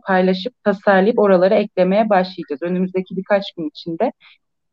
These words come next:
e, bu kaynakları yineleyeceğiz. Yine psikolojik ilk yardım eğitimlerimiz herkese açık bir şekilde yapıyor Türk Psikologlar Derneği'nden. E, dediğimiz gibi en başta bu insanlar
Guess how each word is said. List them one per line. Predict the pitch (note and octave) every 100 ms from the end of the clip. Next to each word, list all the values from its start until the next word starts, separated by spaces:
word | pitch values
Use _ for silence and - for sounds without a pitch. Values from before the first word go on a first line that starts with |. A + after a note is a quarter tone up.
| E3+
e, | F3 E3
bu | F#3+
kaynakları | G#3+ G3 F#3 F3 F#3+
yineleyeceğiz. | G3+ F#3+ F#3 F3 E3 D#3
Yine | G#3 A3
psikolojik | A3 - G#3+ G3 G#3
ilk | G3 -
yardım | G3 G3 G3
eğitimlerimiz | F#3+ G3 - G3 F#3+ G3 F#3+
herkese | G3 F#3+ F#3+ F3
açık | F3 - _
bir | -
şekilde | F3+ F3+ E3+
yapıyor | F3 E3+ - D#3 -
Türk | E3+ _
Psikologlar | - - F3+ F3+ F3+ E3
Derneği'nden. | E3 D#3 D#3 D3 C#3 C#3+ - _ - _ _ _ -
E, | D#3+ E3+ - _
dediğimiz | G3 G3 G#3 G#3 F3
gibi | F3+ E3+
en | F3 F3+
başta | F3 - F3+
bu |
insanlar | F#3 F3+ - F3 F3 E3+